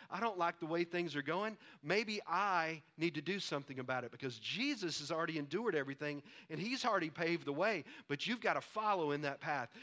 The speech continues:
You've got to make that decision to do something. Nobody's gonna get up and go to the gym for me, and nobody can get up and do your faith for you. You have to do that.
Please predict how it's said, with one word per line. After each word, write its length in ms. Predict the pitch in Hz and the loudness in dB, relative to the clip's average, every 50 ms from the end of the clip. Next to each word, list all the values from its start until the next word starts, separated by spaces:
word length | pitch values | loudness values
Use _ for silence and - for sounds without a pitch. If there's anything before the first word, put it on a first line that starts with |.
| - - | -18 -16
You've 340 | 131 131 156 226 269 269 220 | -10 -2 2 2 2 2 4
got 200 | 220 202 180 - | 2 2 2 0
to 80 | - | 0
make 200 | 165 160 165 160 - | 0 0 0 0 0
that 140 | 151 143 135 | -2 -2 -2
decision 480 | 135 127 - - 160 143 - 131 123 117 | -2 -4 -2 -2 -2 -2 -2 -4 -6 -8
to 80 | 117 | -8
do 180 | 113 127 120 113 | -8 -8 -8 -6
something. 440 | - - 120 101 95 - 98 90 90 _ _ _ - - - _ - | -6 -8 -10 -10 -12 -16 -20 -20 -20 _ _ _ -20 -20 -20 _ -4
Nobody's 540 | 131 151 190 226 240 277 262 254 226 170 | 2 2 4 6 6 4 4 2 0 0
gonna 200 | - 220 202 175 | 2 2 2 2
get 260 | 151 131 117 185 220 247 | 0 0 2 2 4 4
up 180 | 220 180 - | 4 2 0
and 140 | 170 147 147 | -2 -2 0
go 160 | 151 160 165 | 0 0 0
to 60 | 160 | 0
the 100 | 160 175 | -2 -4
gym 280 | 160 151 175 175 160 143 | -2 0 0 0 0 0
for 160 | - - 127 | -4 -6 -6
me, 280 | 120 117 107 98 - - _ _ _ _ _ _ _ _ _ _ _ _ _ _ _ _ _ _ _ _ _ _ | -6 -6 -8 -10 -12 -18 _ _ _ _ _ _ _ _ _ _ _ _ _ _ _ _ _ _ _ _ _ _
and 120 | 135 135 156 | -6 -2 2
nobody 340 | 170 190 214 247 247 247 | 2 4 4 4 2 2
can 180 | - - 190 180 | 0 -2 -4 0
get 160 | 151 185 202 | 2 2 4
up 180 | 214 214 208 185 | 4 4 2 0
and 100 | 175 160 | 0 0
do 120 | 165 190 | 0 0
your 180 | 196 185 196 190 | 2 2 2 0
faith 380 | - - 208 208 208 196 - - | 0 0 -2 0 -2 -2 -6 -8
for 120 | - 151 139 | -10 -8 -6
you. 260 | 139 131 123 107 90 - _ _ _ _ _ _ _ _ _ _ _ _ _ _ _ _ _ _ _ _ | -6 -6 -6 -8 -10 -14 _ _ _ _ _ _ _ _ _ _ _ _ _ _ _ _ _ _ _ _
You 300 | - 123 170 226 226 214 | -10 -4 -2 0 0 2
have 260 | 190 190 180 175 - | 2 0 -2 -2 -4
to 80 | - 151 | -6 -4
do 200 | 143 175 170 151 | -2 -2 -2 -2
that. 440 | 139 131 117 107 - - - - | -4 -6 -8 -10 -12 -14 -18 -20